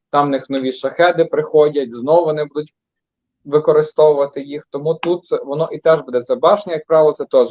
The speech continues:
це небесний вогонь, це якісь обстріли,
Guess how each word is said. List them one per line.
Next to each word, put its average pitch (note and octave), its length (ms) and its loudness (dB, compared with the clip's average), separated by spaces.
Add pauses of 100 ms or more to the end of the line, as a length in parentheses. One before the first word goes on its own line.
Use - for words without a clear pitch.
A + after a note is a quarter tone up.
це D3 300 0 (240)
небесний D#3 540 0
вогонь, D#3 380 -2
це C#3 100 -10
якісь B2 340 -12
обстріли, D#3 680 0